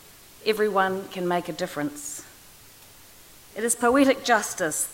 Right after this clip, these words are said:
that an act of terrorism gave the world an unforgettable and inspirational advocate for peace and human rights. Two years after the bombing, Jill founded the not-for-profit organisation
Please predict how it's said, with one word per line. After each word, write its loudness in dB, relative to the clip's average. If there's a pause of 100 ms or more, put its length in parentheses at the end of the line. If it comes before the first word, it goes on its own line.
that -4
an -2
act 2
of -6
terrorism 0 (540)
gave 4
the 2
world 4
an 2
unforgettable 0
and -2
inspirational -2
advocate -8
for -12
peace -8 (100)
and -6
human -4
rights. -6 (1400)
Two -2
years 4
after 4
the -2
bombing, 4 (240)
Jill -2
founded 4
the 0
not-for-profit 0
organisation -2